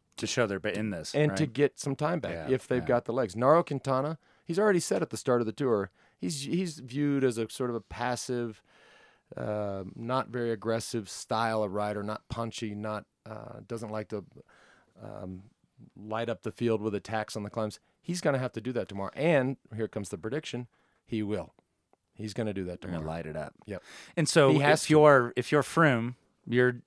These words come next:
Speaker 1: you're gonna just watch the front and go with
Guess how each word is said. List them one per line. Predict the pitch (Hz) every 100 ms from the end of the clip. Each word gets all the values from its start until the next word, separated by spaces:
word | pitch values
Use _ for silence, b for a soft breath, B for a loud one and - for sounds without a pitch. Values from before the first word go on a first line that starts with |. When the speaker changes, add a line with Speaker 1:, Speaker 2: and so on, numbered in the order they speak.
| -
Speaker 1:
you're | 113 117 120
gonna | 117 107 _ _ -
just | 113 -
watch | 123 101 120 110 - - - _ _ _ -
the | 113
front | - 98 - - _ _ _ _ -
and | 107 107 95 98
go | 110 110
with | 110 113 101